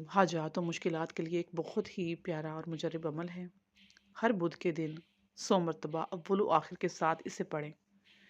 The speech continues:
یا سیدی یا مولائی یا موسیٰ ابن جعفر باب الخوائج ادرکنی، ادرکنی، ادرکنی۔ سو مرتبہ اول و آخر درود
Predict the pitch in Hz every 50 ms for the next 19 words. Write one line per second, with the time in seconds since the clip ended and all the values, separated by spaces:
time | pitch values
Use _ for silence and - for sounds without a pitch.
0 | _ _ _ _ - 185 190 190 190 - - 202 180 165 196 185 170 202 196 175
1 | 165 190 190 190 180 160 156 156 156 156 156 156 160 170 165 165 196 180 165 156
2 | 156 170 175 - - 208 190 190 165 170 175 165 156 - 165 151 156 - - 190
3 | 180 151 156 156 156 165 190 190 - - 170 156 156 156 160 165 165 - - -
4 | - 190 175 156 - 156 175 175 - 180 185 185 185 - - 170 147 - 160 170
5 | 156 - 170 165 165 - - - 143 165 151 156 156 - 165 151 139 147 147 _
6 | - - _ _ _ _ _ _ _ _ _ _ _ _ _ _ _ _ _ _
7 | _ _ - - _ - _ - - - - - - _ _ _ - - - 196
8 | 185 185 185 175 - - 170 156 160 151 151 156 - _ _ - 180 190 165 170
9 | 190 202 202 196 - - 165 160 - 185 170 - - 165 156 160